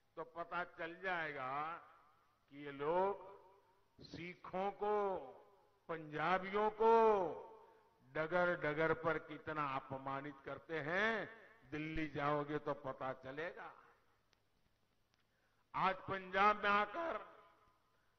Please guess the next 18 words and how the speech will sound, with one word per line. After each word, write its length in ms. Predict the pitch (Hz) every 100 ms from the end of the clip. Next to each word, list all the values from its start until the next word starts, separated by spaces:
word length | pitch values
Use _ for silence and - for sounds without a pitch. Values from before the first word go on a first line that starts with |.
| _
सिखों 680 | - 180 180 - 170 180
को 280 | 185 190 185
झूठ 360 | 180 - 214 185
बोलने 400 | 185 185 180 175
वाले 520 | 170 170 170 170 165 143 127 - - _ _ _ _ _ _ 139
इन 140 | 151
लोगों 560 | 151 143 160 165 185 196
ने 540 | 202 208 202 180 143 - - _ _ _ _ _ _ -
दिल्ली 540 | 165 175 185 190 190
में 720 | 196 202 202 196 185 160 143 - - _ _ _ _ _ 135
एक 400 | 151 170 165 165
भी 340 | 170 175 170
सिख 380 | 170 160 156 160
को 320 | 151 165 156
न 140 | 151
मंत्री 680 | 147 139 139 139 - 147 143
बनाया 500 | 131 127 123 123 127
है। 720 | 120 117 143 151 175 185 185